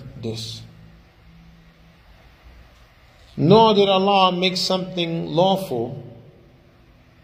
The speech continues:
and then the person of sound intellect says,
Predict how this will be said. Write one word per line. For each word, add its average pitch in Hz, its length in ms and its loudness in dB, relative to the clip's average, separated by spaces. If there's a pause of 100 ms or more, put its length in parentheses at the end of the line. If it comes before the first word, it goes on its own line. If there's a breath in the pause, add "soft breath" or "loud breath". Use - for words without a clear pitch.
(220)
and 135 100 -6
then 147 120 2
the 147 80 0
person 165 420 2
of 147 80 0
sound 160 400 -2
intellect 151 480 -2
says, 139 580 -2